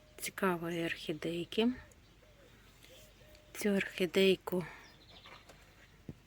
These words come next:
е, назва Фра-, Франгмей ен Хот пелорик. Нарешті вона в мене процвіла. Вона в мене давно, але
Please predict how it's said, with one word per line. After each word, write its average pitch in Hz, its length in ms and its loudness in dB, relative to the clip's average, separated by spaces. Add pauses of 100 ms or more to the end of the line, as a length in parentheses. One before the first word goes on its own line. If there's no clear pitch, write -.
(460)
е, 220 40 -10 (300)
назва 180 760 0 (580)
Фра-, 180 440 0 (340)
Франгмей 180 760 2
ен 180 220 -4
Хот - 520 -4 (840)
пелорик. 220 680 4 (1300)
Нарешті 180 640 2
вона 170 280 -2
в 170 40 -6
мене 170 240 -6 (920)
процвіла. 175 840 -2 (1000)
Вона 190 240 6
в - 20 2
мене 180 300 2
давно, 180 600 0
але 175 380 -6